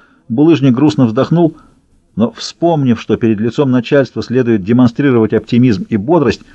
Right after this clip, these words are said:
радостно гаркнул: «Но мы его ищем!» «Трындец!» меланхолично подумал барон, междоусобица.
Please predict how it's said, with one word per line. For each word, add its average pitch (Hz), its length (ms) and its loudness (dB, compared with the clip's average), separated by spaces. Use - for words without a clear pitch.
радостно 127 420 -2
гаркнул: 117 340 -2
«Но 85 140 -6
мы 185 100 2
его 240 160 2
ищем!» 240 540 -2
«Трындец!» 139 1200 -2
меланхолично 104 680 -2
подумал 110 380 0
барон, 95 320 2
междоусобица. 135 1120 -4